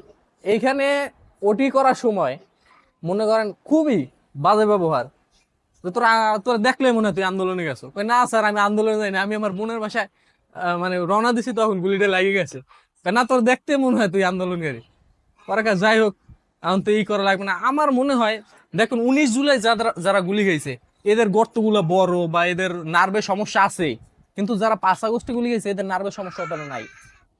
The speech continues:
এর, এর তো একটা ই, ই তো বুঝাই যায় যে কিছু না কিছু তো হইছে। তারপর উনিশ জুলাই ওখান থেকে ছাড়লো হৃদরোগে, কিন্তু হৃদরোগে যে আমার ভাস্কুলার সার্জারি যে অপারেশনটা করছে, সে অনেক ভালো, অনেক, মানে,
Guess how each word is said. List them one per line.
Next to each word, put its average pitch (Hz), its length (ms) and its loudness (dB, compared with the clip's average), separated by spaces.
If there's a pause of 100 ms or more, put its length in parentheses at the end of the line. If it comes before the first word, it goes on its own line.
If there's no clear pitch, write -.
(580)
এর, 262 160 0 (160)
এর 285 100 0
তো - 140 -2
একটা 277 220 0
ই, 254 120 2 (120)
ই 254 40 2
তো 247 120 -2
বুঝাই 202 400 2
যায় 165 140 0
যে 147 120 -4 (260)
কিছু 240 240 -2
না 233 100 0
কিছু 214 240 -6
তো 185 160 -2
হইছে। 147 380 -2 (540)
তারপর 208 160 -4
উনিশ 226 220 0
জুলাই 247 200 0
ওখান 233 280 -2
থেকে 220 440 -4 (320)
ছাড়লো 190 400 0 (520)
হৃদরোগে, 196 420 0
কিন্তু 208 180 -2
হৃদরোগে 220 440 -2
যে 214 80 -2
আমার 220 180 -2
ভাস্কুলার 190 380 -2
সার্জারি 190 360 -2
যে 175 60 -4
অপারেশনটা 175 380 -8
করছে, 165 300 -8 (380)
সে 220 120 -4
অনেক 233 300 2
ভালো, 135 300 -2 (1120)
অনেক, 202 340 -2
মানে, 196 240 -4